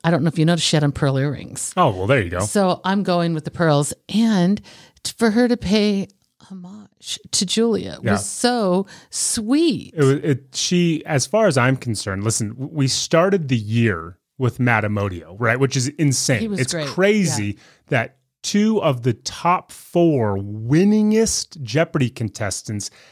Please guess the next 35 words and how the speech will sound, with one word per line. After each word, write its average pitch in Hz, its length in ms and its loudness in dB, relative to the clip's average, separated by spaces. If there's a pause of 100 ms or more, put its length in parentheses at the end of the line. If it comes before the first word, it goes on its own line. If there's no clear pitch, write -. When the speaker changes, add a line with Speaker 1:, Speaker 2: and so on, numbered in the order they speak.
(120)
Speaker 2:
happened 165 460 0
in 131 120 -4
twenty 135 360 0
twenty-one. 117 640 -2 (280)
I 175 80 2
don't 208 160 4
even 147 180 4
remember 117 320 2
the 127 100 0
guy's 127 280 2
name 127 180 2
who 117 80 0
tried 113 300 -2
to 104 220 -6 (120)
hijack 127 540 0
Jeopardy. 143 380 0
What 147 120 0
Speaker 1:
Mike - 60 2
Speaker 2:
was - 80 0
his 165 80 -2
name? 208 100 0
Speaker 1:
Richards 180 300 -8
is 165 100 -10
Speaker 2:
Mike 156 220 4
Speaker 1:
probably 160 140 2
Speaker 2:
Richards. 110 280 0
Speaker 1:
taking 170 160 -4
credit 170 240 -8
for 143 200 -14
it - 20 -12
Speaker 2:
Here's 131 180 -14
the 196 160 4
Speaker 1:
somewhere, 170 200 -2
Speaker 2:
thing. 147 160 4
Speaker 1:
somehow. 147 380 -6